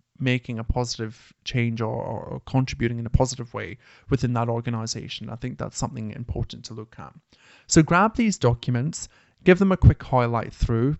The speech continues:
pick up some of the key buzzwords that you see that there are some trends around. So do a bit of an analysis of that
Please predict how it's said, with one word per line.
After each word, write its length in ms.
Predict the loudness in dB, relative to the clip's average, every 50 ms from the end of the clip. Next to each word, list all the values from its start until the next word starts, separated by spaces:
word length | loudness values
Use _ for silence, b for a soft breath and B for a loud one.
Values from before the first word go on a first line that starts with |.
| _
pick 160 | 4 4 6 4
up 160 | 2 2 2
some 160 | 2 2 2
of 80 | 2 0
the 60 | -2
key 360 | -6 -8 -4 0 0 2 2
buzzwords 640 | 4 4 4 4 2 0 0 0 0 0 -2 -6
that 80 | -10 -8
you 100 | -8 -8
see 540 | -8 -8 -6 -4 -2 -2 -2 -2 -2 -4 -4
that 280 | 0 0 0 0 0
there 180 | 0 -2 0 -2
are 60 | -2
some 200 | -4 -4 -4 -4
trends 560 | -4 -4 -2 0 0 2 2 2 2 2 0
around. 400 | 0 -2 -4 -4 -2 -2 -2 -2
So 320 | -2 -2 -2 0 0 0 -2 B B B B B 0
do 120 | 2 4 4
a 40 |
bit 140 | 6 4 4
of 80 | 4 2
an 80 | 2
analysis 640 | 2 2 2 2 2 0 -2 -4 -4 -6 -6 -6 -8
of 100 | -8 -6
that 280 | -4 -2 -2 -2 -4